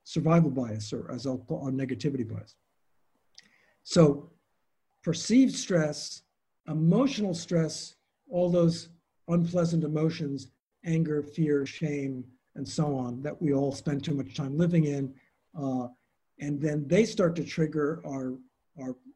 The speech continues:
brainstem, our oldest forms of stress living in the brainstem, uh, the fight, flight, faint, freeze, right? So that's the autonomic nervous system, uh, parasympathetic and sympathetic, or vagal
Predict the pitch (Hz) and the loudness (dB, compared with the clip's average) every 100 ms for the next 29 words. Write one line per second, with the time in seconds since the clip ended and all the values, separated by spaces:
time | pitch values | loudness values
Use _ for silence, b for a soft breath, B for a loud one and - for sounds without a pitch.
0 | - 160 170 190 165 147 131 127 139 180 | -12 2 4 4 0 -4 -4 -6 -8 0
1 | 208 185 170 - 170 147 131 135 - - | 2 4 2 0 -2 -2 -4 -8 -8 -4
2 | 139 135 - 160 160 156 139 127 123 165 | -4 -4 -6 -4 -2 0 -2 -4 0 4
3 | 170 170 160 143 135 b b b - 147 | 4 4 -2 -4 -8 b b b -10 -4
4 | 135 135 - 160 160 160 - 147 139 139 | -4 -4 -2 0 0 -2 -4 -2 -2 -6
5 | _ - 151 147 165 - 190 180 165 143 | _ -6 -4 -4 -6 -6 0 4 4 2
6 | - - _ _ - 151 160 156 147 143 | -4 -12 _ _ -4 -2 -2 -2 -2 -4
7 | 190 160 156 151 139 135 165 180 185 170 | -6 -4 -4 -2 -4 -4 2 2 4 -2
8 | - - - 156 139 113 - _ _ _ | -2 -4 -2 -2 -2 -6 -14 _ _ _
9 | _ _ - 131 120 120 _ _ 160 151 | _ _ -12 -8 -8 -10 _ _ 0 0
10 | 165 139 - 143 135 131 117 156 143 - | 0 -2 0 0 0 -2 -2 -2 -2 -2
11 | 131 123 120 117 120 143 147 139 131 123 | -4 -4 -8 -10 -6 0 0 2 -2 -2